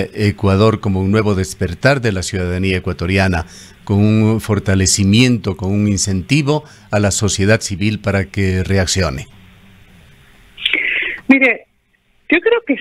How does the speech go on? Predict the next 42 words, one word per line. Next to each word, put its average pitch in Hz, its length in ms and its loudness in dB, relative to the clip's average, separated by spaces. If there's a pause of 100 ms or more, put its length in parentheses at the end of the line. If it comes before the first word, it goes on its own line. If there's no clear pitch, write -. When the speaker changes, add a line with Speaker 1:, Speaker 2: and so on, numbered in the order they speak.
Speaker 2:
sí, 285 180 0
yo 220 120 0
creo 285 200 0
que 277 140 -2
también 220 380 -2
un 247 160 0
poco 247 340 0
lo 226 200 0
que 175 220 0
ha 165 240 0
permitido 220 600 -2
que 196 160 0
la 170 160 0
gente, 202 760 0 (400)
o - 40 -20
sea, 185 120 2
por 196 200 0
un 240 140 2
lado 285 200 2
es 269 160 -4
una, 214 340 0 (500)
es - 140 -16
una 349 160 4
tragedia 214 480 0
sin 180 240 -10
nombre. 175 320 0
Creo 208 220 0
que 254 140 0
después 220 440 0
de 202 160 0
décadas 202 460 -2
vamos 196 260 -2
a 185 60 -4
estar 190 220 0
hablando 185 380 -2
lo 220 120 0
que - 160 -4
significó 320 720 -2 (500)
este - 320 0
periodo 185 520 2
como 170 360 0
guayaquileña. 180 1080 0